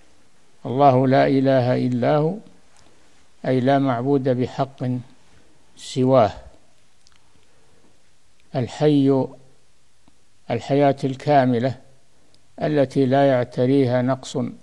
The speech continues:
لا موت ولا نوم ولا سهو ولا غفلة، حياته كاملة سبحانه.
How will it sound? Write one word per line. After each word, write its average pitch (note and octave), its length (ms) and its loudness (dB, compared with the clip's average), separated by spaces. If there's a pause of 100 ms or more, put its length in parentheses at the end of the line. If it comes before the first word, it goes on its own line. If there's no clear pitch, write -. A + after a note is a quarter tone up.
(220)
لا C3 340 2
موت C3+ 460 0 (420)
ولا C3+ 500 0
نوم C3 640 0
ولا C3 340 2
سهو C3 640 -2
ولا C3 240 -2
غفلة، B2+ 400 -4 (1080)
حياته C#3+ 680 0
كاملة C3 540 0
سبحانه. A#2+ 600 -6